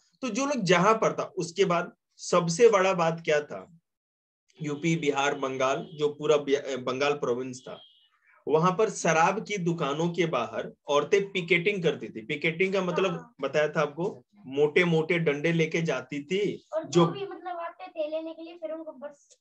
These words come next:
Speaker 1: जी, उनको
Speaker 2: सुबह
Speaker 1: प्रसाद
Speaker 2: शाम
Speaker 1: मिलता
Speaker 2: काम करती थी और शाम को ही शराब
Speaker 1: हाँ,
Speaker 2: बनाते थे वो।
Speaker 1: हाँ। इस सिविल डिसोबीडियंस मूवमेंट में जो नाइनटीन थर्टी में स्टार्ट हुआ, ये डांडी मार्च जो है ना, सॉल्ट मार्च,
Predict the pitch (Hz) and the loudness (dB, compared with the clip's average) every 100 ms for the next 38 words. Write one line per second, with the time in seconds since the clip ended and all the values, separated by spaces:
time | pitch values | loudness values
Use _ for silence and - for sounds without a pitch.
0 | - 165 175 190 - 170 165 135 117 98 | -6 0 2 4 4 2 -2 -4 -6 -8
1 | - 359 370 - - 320 349 302 320 - | -8 -8 -10 -16 -16 -18 -14 -10 -10 -10
2 | 277 269 285 320 320 262 247 165 160 101 | -14 -14 -14 -16 -12 -12 -6 0 0 0
3 | 82 107 - 110 90 - - - - 185 | -8 -14 -12 -12 -14 -16 -20 -16 -4 -2
4 | 196 - - - 170 160 226 220 202 196 | -2 -8 -16 -10 -4 0 0 0 0 2
5 | 185 160 165 180 175 160 147 151 170 180 | 4 4 2 -2 -2 -2 -2 0 -2 -4
6 | 165 135 120 131 147 127 101 120 151 143 | -6 -6 -4 -4 -4 -6 -6 -6 -2 0
7 | 127 123 123 156 - 117 110 151 139 - | 0 -4 -6 -10 -6 -6 -4 -2 -2 -4
8 | 117 98 - 95 120 - - 151 151 151 | -6 -8 -10 -14 -14 -12 -8 -2 0 0
9 | 160 190 160 156 170 170 190 156 156 240 | 2 0 2 -2 -4 0 0 2 -2 -4
10 | 147 147 156 127 117 160 - | 2 2 2 -4 -4 -4 -8